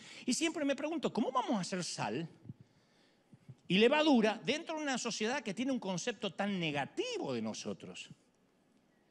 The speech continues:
Y esa tendencia a excluir al que piensa distinto, entre los dirigentes religiosos de Jesús, eh, consideraban que era una gran virtud. Pensaron,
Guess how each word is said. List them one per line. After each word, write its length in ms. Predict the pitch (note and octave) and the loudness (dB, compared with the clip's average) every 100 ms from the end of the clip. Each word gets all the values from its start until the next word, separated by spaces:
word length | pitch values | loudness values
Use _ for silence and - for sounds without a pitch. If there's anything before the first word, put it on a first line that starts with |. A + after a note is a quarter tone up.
| _ _ | _ _
Y 120 | F#3+ | 2
esa 220 | A#3+ C4 | 2 2
tendencia 600 | B3 B3 C#4+ D#4+ B3 E3+ | 2 4 4 2 2 -2
a 60 | C3 | -2
excluir 600 | B2 - F#3+ B3 G#3+ B2+ | -4 0 4 6 6 2
al 160 | C3 C3+ | -2 -2
que 120 | C#3 | -2
piensa 420 | A2+ A#3+ D4+ - | -2 0 0 0
distinto, 680 | A#3 A3+ - G3+ C#3 B2 F3+ - - _ _ _ _ _ _ | -4 -4 -2 0 2 0 -4 -6 -20 _ _ _ _ _ _
entre 240 | A2 B2 | -4 0
los 100 | C#3+ | 2
dirigentes 460 | D3 C3+ A3 B3+ A3+ | 2 2 2 2 2
religiosos 680 | F#3 D3+ - A3 A3 G3 D3 | 0 -2 0 0 0 -2 -2
de 100 | D3 | -2
Jesús, 480 | A3 - G#3 F#3+ - - - - - - | -2 0 -2 -2 -8 -20 -20 -20 -20 -12
eh, 220 | G#2 A#2+ - | -8 -8 -4
consideraban 560 | D3 D3 D#3 D3 G3 A3+ | -2 0 0 0 0 0
que 80 | |
era 80 | G3 | -2
una 160 | D3+ C3 | 0 0
gran 220 | C#3 C#3+ | 0 2
virtud. 440 | C3 C3+ G3 B3+ - - _ _ | 2 0 0 -4 -6 -18 _ _
Pensaron, 540 | B2 A#2 F#3 E3+ D#3 | -6 -2 -2 -2 -4